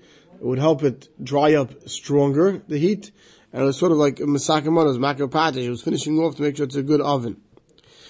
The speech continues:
But that, that if you heat it up already on Erev Yom Tov, and even if it's the first time it was lit into Yom Tov, that would be permitted. Yesh merkiyum b'chol gavnav, nas mekam yom, and it's yabish af shloi husik adai, unless on ba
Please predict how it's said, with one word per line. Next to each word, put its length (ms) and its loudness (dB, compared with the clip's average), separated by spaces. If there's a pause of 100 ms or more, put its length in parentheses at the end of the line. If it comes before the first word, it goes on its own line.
(240)
But 120 -8
that, 400 0
that 260 4
if 100 -4
you 160 0
heat 200 2
it 80 4
up 120 2
already 180 0
on 180 -4
Erev 280 2
Yom 200 2
Tov, 160 -4
and 140 -4
even 200 -2
if 120 -4
it's 320 -20 (160)
the 80 -20
first 280 -2
time 220 2
it 60 0
was 140 0
lit 140 0
into 220 4
Yom 200 2
Tov, 100 -6
that 80 -2
would 100 -4
be 100 -2
permitted. 320 -4 (840)
Yesh 240 6
merkiyum 480 2
b'chol 240 -2
gavnav, 360 4
nas 300 0
mekam 380 0
yom, 240 2
and 80 -4
it's 120 -10
yabish 300 0
af 200 -4
shloi 260 -4
husik 320 -2
adai, 220 -2
unless 300 -2
on 180 -4
ba 180 0